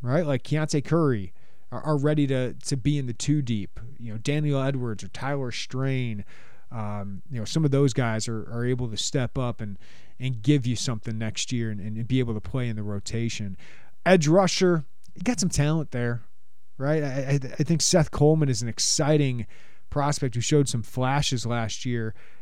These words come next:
and, uh, you know, kind of being in his, what, fourth year it'll be at Illinois. I think he's gonna be ready for, for a huge role.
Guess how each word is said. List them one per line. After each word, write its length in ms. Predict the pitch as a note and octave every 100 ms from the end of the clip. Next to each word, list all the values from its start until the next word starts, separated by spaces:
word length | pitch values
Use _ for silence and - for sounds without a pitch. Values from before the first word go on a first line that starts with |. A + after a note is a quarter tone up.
| -
and, 380 | A#2+ A#2+ A#2 B2
uh, 200 | A#2 A#2
you 120 | A#2+
know, 80 | A#2
kind 180 | - C#3+
of 60 |
being 180 | B2+ C3
in 80 | B2+
his, 200 | A2+ A#2+
what, 200 | B2+ - - - - -
fourth 380 | - A2+ D3 -
year 520 | A#2 C3+ F3 A#2+ A#2+ - -
it'll 160 | C3+
be 200 | A#2 B2+
at 60 | B2
Illinois. 440 | A#2+ A#2+ A#2+ A#2+
I 100 | A2+
think 200 | C3+ D3+
he's 160 | D3+ B2
gonna 120 | C3+
be 120 | B2
ready 260 | A#2+ B2 A#2+
for, 260 | - A#2 G#2+
for 140 | B2+
a 40 |
huge 240 | A#2 B2+ A2+
role. 340 | B2 A#2+ A#2